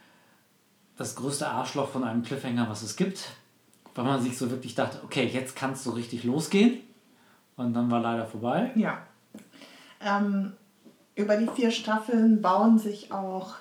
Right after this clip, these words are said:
Speaker 2: zwei Charaktere derartig auf, dass man nicht weiß, welchen man schlimmer findet.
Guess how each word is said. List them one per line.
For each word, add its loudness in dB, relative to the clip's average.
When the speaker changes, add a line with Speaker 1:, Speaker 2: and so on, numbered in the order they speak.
Speaker 2:
zwei 0
Charaktere -4
derartig 0
auf, -2
dass -4
man 2
nicht -2
weiß, -2
welchen -2
man -4
schlimmer 2
findet. 0